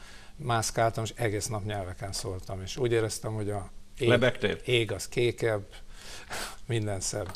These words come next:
Speaker 2: Volt
Speaker 1: Nagyon.
Speaker 2: ilyen karizmatikus megtapasztalás?
Speaker 1: Hát nagyon erős. Nagyon erőteljes, tehát nem bírtam abba hagyni. Úgy éreztem, hogy élő vizek, folyói fakadnak a bensőmből.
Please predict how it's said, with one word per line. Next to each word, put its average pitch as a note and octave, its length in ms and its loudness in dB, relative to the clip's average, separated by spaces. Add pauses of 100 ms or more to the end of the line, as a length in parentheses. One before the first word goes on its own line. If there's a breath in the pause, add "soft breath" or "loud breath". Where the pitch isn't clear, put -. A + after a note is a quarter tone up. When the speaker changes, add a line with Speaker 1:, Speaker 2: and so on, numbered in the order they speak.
(140)
Speaker 2:
Volt A#2 200 8
Speaker 1:
Nagyon. G2 140 -4
Speaker 2:
ilyen G2 180 6
karizmatikus G2+ 580 4
megtapasztalás? - 640 -2
Speaker 1:
Hát A2 160 0
nagyon A2 320 0
erős. F#2 500 -6 (600 loud breath)
Nagyon A#2+ 340 2
erőteljes, G2+ 600 -2
tehát A2 240 0
nem C3 160 2
bírtam A#2+ 300 6
abba G#2+ 280 0
hagyni. F#2+ 400 -2 (100)
Úgy A#2+ 140 2
éreztem, A#2 360 2
hogy A#2 100 2
élő A#2+ 240 6
vizek, A2 280 2
folyói A2 460 2
fakadnak G#2 540 -2
a G2+ 40 -2
bensőmből. G#2+ 760 -2